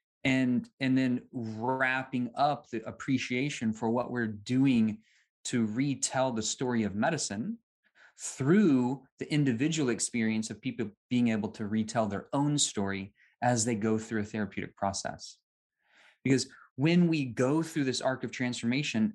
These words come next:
there, there's much of our old story that we have the opportunity to honor,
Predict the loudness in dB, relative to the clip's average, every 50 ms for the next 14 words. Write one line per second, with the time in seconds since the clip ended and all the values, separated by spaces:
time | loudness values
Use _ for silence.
0 | -2 -12 -6 -4 -2 0 2 2 0 0 -2 -4 -4 -4 -2 -2 -2 -2 -2 0
1 | 0 0 0 2 2 0 0 -2 -4 -2 -2 -2 -4 -2 -2 -4 -4 -4 -4 -4
2 | -2 -2 -4 -2 -4 -4 -2 -2 -2 -2 -2 -4 -6 -8 -12 -16 -20 _ _ _
3 | _ _ _ _ -2 0 0 2 2 2 2 2 2 0 0 0 -2 -4 -6 -4
4 | 0 0 0 2 2 0 -4 -4 -6 -10 -12 -6 -4 -2 -2 -2 -2 -4 -6 -10
5 | -10 -4 -2 0 0 0 0 -2 -2 -4 -8